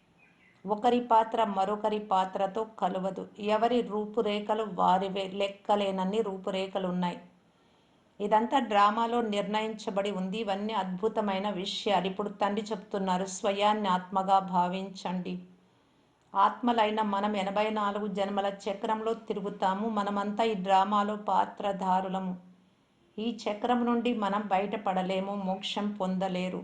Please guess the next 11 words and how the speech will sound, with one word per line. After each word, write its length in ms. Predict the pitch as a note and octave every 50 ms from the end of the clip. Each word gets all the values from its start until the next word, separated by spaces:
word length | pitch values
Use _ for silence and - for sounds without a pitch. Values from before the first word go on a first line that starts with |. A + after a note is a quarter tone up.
| - - -
అందుకు 280 | G3+ G#3 G#3 A3 G#3 G#3
ప్రయత్నించడం 840 | G3+ G#3+ F#3+ G3 G#3+ G#3 - - A#3+ A#3 A#3 A#3 B3 A#3 A#3 A3+ A3+
కూడా 200 | A#3 A3+ A3 A3+
వ్యర్థం. 540 | G#3+ G3 F#3 F3+ F3+ - - - F#3+ F#3 - - - - _ _ _ _ _ _ _ _ _ _ _ _ _ _ -
ఈ 120 | G3+ G#3+ G#3+
డ్రామాలో 540 | F#3 A3 G#3 G#3 A3 A#3 B3 B3+ B3 C4
ఎవ్వరూ 460 | C4 B3 G#3 G3 G3 F#3 G#3 A3 A#3 A#3+
బయటకు 440 | G#3 G3+ F#3+ F#3+ G3+ A3 A#3 A#3+
వెళ్ళలేరు, 600 | A3 F#3+ F#3+ F#3+ G3 G3+ G3+ G3 G3 G3 G3 G#3 A3+
క్రొత్తగా 640 | G#3+ - - G3 F#3 F#3 - G#3 G3 G#3 G#3 G3+
చేరలేరు. 920 | G#3 - - - F#3+ F#3 F#3+ F#3+ G3+ G3 G3 F#3+ F#3+ F#3+ F#3+ G3 F#3 F3+